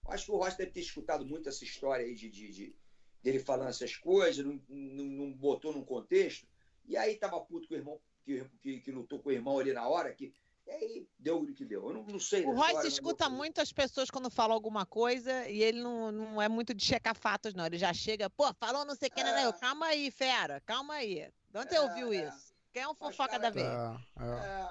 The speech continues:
Speaker 1: mas é mais, mais ou menos por aí, entendeu? Então, cara, eu acho
Speaker 2: Ba-,
Speaker 1: que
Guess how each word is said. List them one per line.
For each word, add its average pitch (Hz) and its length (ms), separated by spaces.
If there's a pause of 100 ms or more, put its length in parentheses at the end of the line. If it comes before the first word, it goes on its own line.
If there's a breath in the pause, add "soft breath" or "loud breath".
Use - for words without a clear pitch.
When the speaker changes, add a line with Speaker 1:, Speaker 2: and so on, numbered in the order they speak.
(140)
Speaker 1:
mas 208 200
é 233 120
mais, 247 200
mais 226 160
ou 233 80
menos 226 180
por 208 220
aí, 160 300
entendeu? 127 420
Então, 180 280 (140)
cara, 143 240
eu 135 160
acho 165 300
Speaker 2:
Ba-, 285 180
Speaker 1:
que 349 60